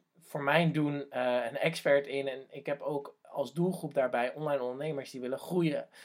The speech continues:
Nu zeg ik niet dat je geen andere opdrachten zou moeten on-, eh,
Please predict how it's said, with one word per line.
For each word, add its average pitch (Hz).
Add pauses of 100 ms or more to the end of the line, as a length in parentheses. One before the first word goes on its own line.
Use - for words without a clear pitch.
(180)
Nu 147
zeg 151
ik 151
niet 156
dat 139
je 147
geen 139
andere 139
opdrachten 139
zou 135
moeten 135
on-, 135
eh, 123